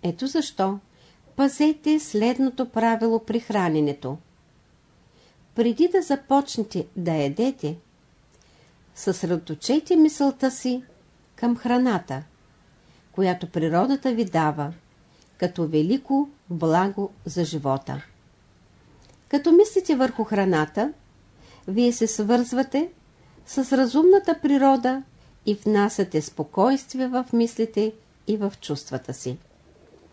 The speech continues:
Така успокоени, пристъпете към яденето.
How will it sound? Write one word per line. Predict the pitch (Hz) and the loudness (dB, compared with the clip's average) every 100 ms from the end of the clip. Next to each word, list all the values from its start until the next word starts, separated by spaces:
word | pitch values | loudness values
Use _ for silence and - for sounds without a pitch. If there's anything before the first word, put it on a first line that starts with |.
| - - _ _ - | -20 -20 _ _ -4
Така | 320 381 | 2 4
успокоени, | 349 311 - 240 220 208 208 262 302 - _ _ _ _ _ | 4 2 -6 -2 2 2 2 0 -4 -10 _ _ _ _ _
пристъпете | 240 247 - 247 247 302 302 339 | -2 -2 -2 -4 0 0 0 2
към | 311 285 | 6 6
яденето. | 208 156 151 143 143 139 | 6 2 0 -2 -4 -8